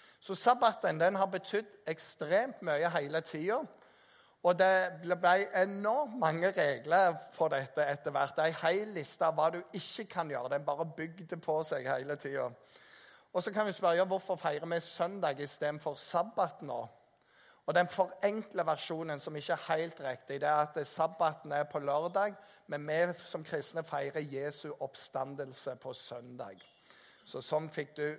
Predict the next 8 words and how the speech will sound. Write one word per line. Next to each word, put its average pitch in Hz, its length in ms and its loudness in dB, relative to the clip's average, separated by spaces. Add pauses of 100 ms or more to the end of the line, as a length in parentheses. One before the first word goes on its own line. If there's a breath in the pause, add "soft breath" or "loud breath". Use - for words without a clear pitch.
(460)
det 156 160 2
skillet, 143 440 -2
men 180 260 0 (340)
hensikten 165 760 -6 (200)
er 147 320 4 (500)
det 143 140 0
best-, - 420 -8
eh, 135 180 -2